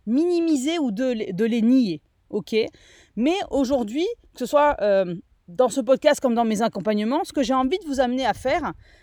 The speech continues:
c'est, euh, de, de vous montrer qu'autre chose est possible, de faire les choses le plus simplement du monde, selon votre instinct, selon vos envies, selon ce qui est plus facile et plus fluide et plus, euh, plus aligné avec vous-même.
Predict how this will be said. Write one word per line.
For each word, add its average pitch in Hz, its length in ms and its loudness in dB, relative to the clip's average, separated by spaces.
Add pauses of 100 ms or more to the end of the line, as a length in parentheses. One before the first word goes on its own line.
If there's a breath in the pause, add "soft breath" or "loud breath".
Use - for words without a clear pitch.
(120)
c'est, 302 400 -2 (400 soft breath)
euh, 208 460 2
de, 240 240 -2
de 214 140 -4
vous 233 160 0
montrer 294 320 2
qu'autre 311 280 0
chose 285 240 0
est 285 60 2
possible, 262 580 -4 (280 soft breath)
de 262 100 0
faire 370 320 0
les 320 120 2
choses 330 480 -2
le 220 160 -4
plus 240 220 -8
simplement 320 720 0
du 262 180 2
monde, 269 440 2
selon 277 340 -2
votre 262 260 0
instinct, 302 440 -2 (220 soft breath)
selon 240 280 -4
vos 240 240 -2
envies, 285 380 0 (260)
selon 302 320 0
ce 311 160 -4
qui 285 260 -4
est 302 60 2
plus 359 380 -4
facile 320 480 2
et 262 60 -2
plus 277 260 -2
fluide 294 400 -2 (180 soft breath)
et 220 120 -6
plus, 302 380 -2 (200)
euh, 214 160 0
plus 294 260 0
aligné 277 480 4 (240 soft breath)
avec 214 320 2
vous-même. 262 540 2